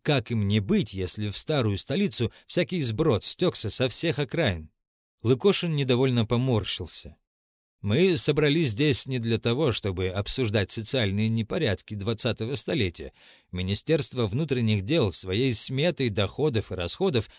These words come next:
предусмотрело все ваши проблемы. Государь утвердил смету, составленную, господа, исключительно в ваших интересах". Немного подумав, собрав морщины на громадном открытом лбу, Лукошин, щеголяя блестящей памятью,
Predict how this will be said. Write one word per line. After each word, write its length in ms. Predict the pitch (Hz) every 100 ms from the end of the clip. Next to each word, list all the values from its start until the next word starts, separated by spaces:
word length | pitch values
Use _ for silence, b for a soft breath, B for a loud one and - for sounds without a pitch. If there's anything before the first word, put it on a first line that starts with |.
| B
предусмотрело 800 | 135 120 113 120 107 120 147 123
все 300 | - 165 120
ваши 260 | 101 -
проблемы. 540 | 95 113 104 87 69 69 _ -
Государь 500 | 98 101 117 117 131
утвердил 600 | - 113 190 180 165 113
смету, 400 | 90 120 110 95
составленную, 720 | 90 104 - 190 151 98 90
господа, 420 | 98 - 101 98 98 B
исключительно 840 | 117 117 - 127 - 156 139 135 131
в 100 | 107
ваших 500 | 135 127 - 104 -
интересах". 680 | 98 135 123 87 - - - _ _ _ _ -
Немного 360 | 110 139 175 165
подумав, 500 | 135 123 170 147 -
собрав 460 | - 90 104 120
морщины 480 | 110 98 92 139 139
на 100 | 104
громадном 600 | 90 92 110 135 110 92
открытом 560 | 85 - 123 160 101 85
лбу, 420 | 82 82 127 175 B B B B -
Лукошин, 500 | 143 208 190 170 135
щеголяя 540 | - 127 127 143 131
блестящей 680 | 110 113 - 127 117 - 107
памятью, 600 | - 139 147 113 120 110